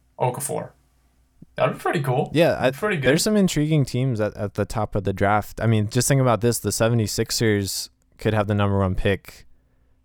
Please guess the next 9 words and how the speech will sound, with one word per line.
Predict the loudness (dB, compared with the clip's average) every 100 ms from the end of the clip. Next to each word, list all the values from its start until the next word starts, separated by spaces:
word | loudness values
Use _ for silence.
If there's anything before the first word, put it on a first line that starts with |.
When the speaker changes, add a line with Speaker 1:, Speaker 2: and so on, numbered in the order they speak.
| _ _ _ -4
Speaker 2:
And | 0 2 0 0
are | 2
they | 2
gonna | 2
take | 2 0
a |
center? | 0 0 -2 -4 _ _ _ _ _
You | 2
know, | 4 4 4 2 2